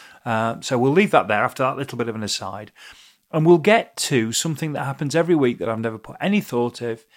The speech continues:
until today. And that is that I get an update every week telling me how many searches, LinkedIn searches, I have been in for that week. And pretty much without fail, week in, week out,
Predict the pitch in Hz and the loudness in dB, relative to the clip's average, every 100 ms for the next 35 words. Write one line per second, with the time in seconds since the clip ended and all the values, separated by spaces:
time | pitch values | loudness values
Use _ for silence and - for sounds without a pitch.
0 | _ _ - 123 123 120 117 127 107 - | _ _ -8 -4 -4 -4 -6 -8 -8 -8
1 | - - _ _ - - - - 139 170 | -10 -18 _ _ -20 -20 -8 -2 0 2
2 | 185 - 120 - - 143 196 202 151 123 | 0 -2 -4 -2 -2 0 2 2 0 -2
3 | 120 110 170 165 131 113 - 139 160 147 | -4 -4 -2 0 0 -2 -4 -8 -6 -4
4 | 117 123 147 165 170 165 - 170 160 - | -6 -6 -4 -2 -2 -2 -2 2 2 0
5 | - 113 - - 147 196 143 147 131 - | -6 -10 -12 -6 -2 -2 -4 -6 -6 -6
6 | 120 120 - 113 104 - _ _ - 127 | -6 -6 -8 -10 -10 -16 _ _ -4 -2
7 | 131 - 123 101 131 123 120 113 104 - | -2 -4 -6 -6 -6 -4 -2 -4 -6 -10
8 | 110 110 113 101 104 - - - - - | -6 -6 -6 -8 -10 -18 -20 -20 -10 -2
9 | 139 131 - - 233 262 247 131 98 131 | -2 -2 -8 -4 -2 0 0 0 -2 -4
10 | - - 131 127 147 170 143 - 131 113 | -12 -10 -6 -2 0 -2 -4 -6 -6 -4
11 | 107 104 _ _ 165 185 214 - 180 170 | -6 -8 _ _ -6 -4 -4 -6 -4 -2
12 | 156 160 - 110 110 110 | 0 -2 -4 -8 -6 -8